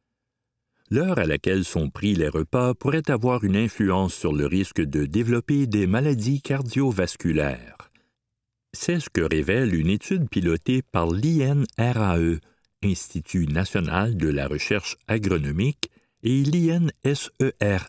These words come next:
M, avec l'Institut de santé globale de Barcelone, Espagne. Sur les dix-huit virgule six millions de morts par an qu'elles occasionnent dans le monde,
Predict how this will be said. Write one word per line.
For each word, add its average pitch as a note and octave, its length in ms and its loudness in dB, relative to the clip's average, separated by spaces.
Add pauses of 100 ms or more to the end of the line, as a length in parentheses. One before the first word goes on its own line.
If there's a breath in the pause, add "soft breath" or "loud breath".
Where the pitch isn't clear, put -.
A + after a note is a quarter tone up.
M, D2+ 460 -2 (400 soft breath)
avec C#2+ 340 -4
l'Institut A2 760 0
de D#2 180 0
santé F2+ 400 0
globale F#2+ 500 0
de C#3 140 0
Barcelone, F#2 880 -2 (320)
Espagne. B1+ 760 -4 (1160)
Sur F2 260 0
les C#2+ 200 0
dix-huit F#2 600 -2
virgule E2 400 -4
six - 360 -4
millions F2+ 360 2
de D2+ 140 0
morts F2 320 0
par D2 300 -2
an C3+ 140 0
qu'elles D#2 320 -2
occasionnent F#2 560 0
dans D#2 160 2
le D2 120 -2
monde, E2+ 540 0